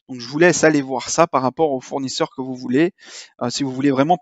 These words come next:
peaufiner le, le réglage. Voilà. Euh, la plus connue gratuite,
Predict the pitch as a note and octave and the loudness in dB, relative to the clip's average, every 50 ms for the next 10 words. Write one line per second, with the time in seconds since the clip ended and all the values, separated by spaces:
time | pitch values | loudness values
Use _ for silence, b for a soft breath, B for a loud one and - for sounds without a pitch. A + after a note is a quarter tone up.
0 | _ - F3+ D#3+ - - D#3+ D#3 D#3+ E3 D#3+ D#3 D3 C#3+ C#3+ C#3 B2+ C3 C3 B2+ | _ -6 -6 -6 -6 -8 -4 -2 0 0 2 2 2 2 0 0 0 -2 -2 -2
1 | B2+ A#2+ - - C#3 D3+ D3+ C#3 C#3 C3+ B2+ B2 A#2+ A#2+ A#2+ - - _ B B | -4 -6 -6 -8 -2 0 0 0 0 0 0 -2 -2 -2 -6 -12 -18 _ B B
2 | B B B B B B _ C3+ B2 A2 A#2 - B B B B B B B _ | B B B B B B _ 0 2 2 0 -2 B B B B B B B _
3 | - C3 B2+ B2 B2 B2 B2 B2+ B2+ A2 - B2+ A#2+ A2+ - - - C#3 D#3+ E3+ | -2 2 4 6 6 6 6 4 4 2 0 -2 -8 -12 -14 -8 0 2 2 2
4 | - - A#3 A#3+ - - B3 A3 G#3+ A3+ A3+ A3+ G#3+ C3 D#3 C#3 C3+ C#3 D3+ E3 | 2 -2 -6 -4 0 0 0 0 0 0 -2 -2 -4 -8 -10 -8 0 2 4 4
5 | - - - C#3 C#3+ D#3 - - - | 2 2 -2 -6 -6 -6 -6 -10 -12